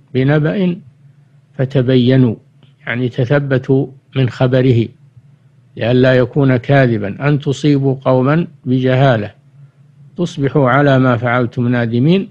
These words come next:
هذه نتيجة عدم التثبت، وهو أن ذلك يوقع في الخطأ والتعدي بدون حق، "أن تصيبوا قوماً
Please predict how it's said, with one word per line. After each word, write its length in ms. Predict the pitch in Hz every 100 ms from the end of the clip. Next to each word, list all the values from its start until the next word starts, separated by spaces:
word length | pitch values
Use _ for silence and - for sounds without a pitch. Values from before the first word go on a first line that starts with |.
| _ -
هذه 440 | 139 160 151 139
نتيجة 540 | 131 120 131 127 143 -
عدم 440 | 120 139 147 165 - - _ _ _ _ _ 139
التثبت، 880 | 127 - 117 147 131 131 127 - - - _ _ _ _ _ _ _ _ _ - _ _ _ _
وهو 320 | - 131 135 131
أن 260 | 151 139
ذلك 720 | 131 139 151 156 - 151 151 -
يوقع 680 | 131 151 143 127 123 131 - - - _ _ _ _ _ _ _ _ _
في 140 | - 139
الخطأ 640 | 127 - 139 135 110 - _ - _ - _ - _ _ _ _ - _ - _ _ _
والتعدي 840 | 120 - 131 127 147 127 147 135 135
بدون 240 | 143 135
حق، 300 | - 120 - - _ _ _ - _ _ _ _ _ _ _
"أن 160 | 123 120
تصيبوا 520 | 120 110 151 135 127
قوماً 500 | - 147 131 123 165